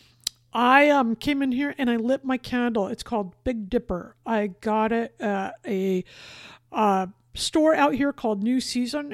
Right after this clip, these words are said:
and it's a waxwork Big Dipper candle.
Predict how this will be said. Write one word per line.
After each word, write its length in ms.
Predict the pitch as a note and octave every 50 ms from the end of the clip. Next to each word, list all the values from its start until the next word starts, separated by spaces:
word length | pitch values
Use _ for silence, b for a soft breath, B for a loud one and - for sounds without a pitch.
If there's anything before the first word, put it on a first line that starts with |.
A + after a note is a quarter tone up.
| -
and 480 | - A#3+ A3 G#3 G3+ G3+ G3 G3+ G3 - -
it's 240 | B3 A3 G#3 -
a 300 | A#3 G#3 G3 F#3 F3+ F#3 - - _ _
waxwork 760 | - C#4+ F#3+ G#3+ A#3+ B3+ C#4 - - - - D4 D4 C#4+ - A3+ G3 _ _ -
Big 360 | C4 C#4 C#4+ A#3+ C#4+ A#3 G3+
Dipper 240 | A#3 A#3 A3+ - G#3
candle. 560 | - - - C4 C4 C#4 C#4 C4+ C#4+ C#4+